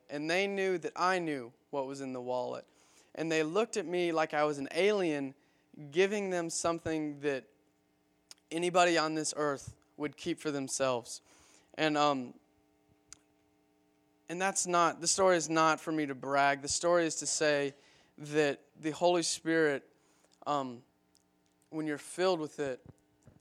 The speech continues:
it, it overcomes your selfish desires. It overcomes things that we do not, um, by ourselves have the strength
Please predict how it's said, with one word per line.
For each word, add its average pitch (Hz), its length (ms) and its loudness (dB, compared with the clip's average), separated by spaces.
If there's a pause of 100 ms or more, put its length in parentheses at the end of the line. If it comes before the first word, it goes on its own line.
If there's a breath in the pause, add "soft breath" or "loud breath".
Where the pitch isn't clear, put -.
(280)
it, 151 240 -4
it 160 180 -6
overcomes 180 1080 0 (340 soft breath)
your 151 80 -6
selfish 151 380 -2
desires. 131 520 -4
It 131 80 -12
overcomes 175 920 -4 (380 loud breath)
things 185 500 -2
that 151 100 -2
we 160 160 0
do 151 100 -4
not, 160 280 0 (120)
um, 139 320 -8 (180)
by 151 180 0
ourselves 147 400 -2
have 147 140 -4
the 135 60 -12
strength 139 440 -10